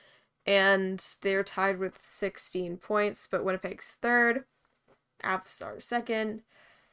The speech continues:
Stars are, Stars have nineteen points already, so they're nine three and one. Start the season, pretty good. The Jets are still at a point, are,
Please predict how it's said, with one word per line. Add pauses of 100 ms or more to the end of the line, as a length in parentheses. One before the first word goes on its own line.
(640)
Stars
are, (240)
Stars
have
nineteen
points
already,
so
they're
nine
three
and
one. (1300)
Start
the
season, (420)
pretty
good. (380)
The
Jets
are
still
at
a
point,
are,